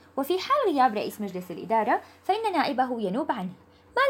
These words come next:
لم ينص نظام الشركة الأساسي على خلاف ذلك. ولكن ما أثر القيود التي قد ترد على صلاحيات ممثلي الشركة تجاه الغير؟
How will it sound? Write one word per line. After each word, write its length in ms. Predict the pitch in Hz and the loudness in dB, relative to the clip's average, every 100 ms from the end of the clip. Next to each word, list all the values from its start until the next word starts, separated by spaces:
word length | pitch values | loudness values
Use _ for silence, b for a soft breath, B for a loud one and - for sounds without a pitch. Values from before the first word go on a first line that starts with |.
| 494 | 2
لم 120 | 349 | 0
ينص 220 | 294 294 | -2 -4
نظام 260 | 233 208 180 | -4 -4 -4
الشركة 380 | - 247 285 269 | -4 -6 -2 -4
الأساسي 520 | - - 208 220 208 | -2 -2 -2 -2 -2
على 240 | 247 226 | 0 0
خلاف 380 | 208 175 233 262 | -2 -2 -2 0
ذلك. 280 | 247 160 - - _ _ b b _ | -2 -2 -10 -20 _ _ b b _
ولكن 340 | 208 196 - 359 466 B - 466 | 2 2 2 -2 -6 B -4 2
ما 260 | 605 622 | 4 4
أثر 160 | 539 359 | 4 2
القيود 380 | - 254 233 196 | 2 -2 0 -2
التي 280 | 190 185 | -2 -2
قد 200 | 190 202 | -4 0
ترد 260 | 320 370 269 | 4 4 4
على 180 | 220 208 | 2 2
صلاحيات 560 | 208 190 190 214 202 | 2 0 2 2 0
ممثلي 360 | 202 196 196 190 | 0 -4 -4 -6
الشركة 400 | 196 185 196 190 | -4 -4 -2 -4
تجاه 340 | 196 190 190 | -4 -2 -2
الغير؟ 460 | 190 190 196 202 | -2 0 0 -2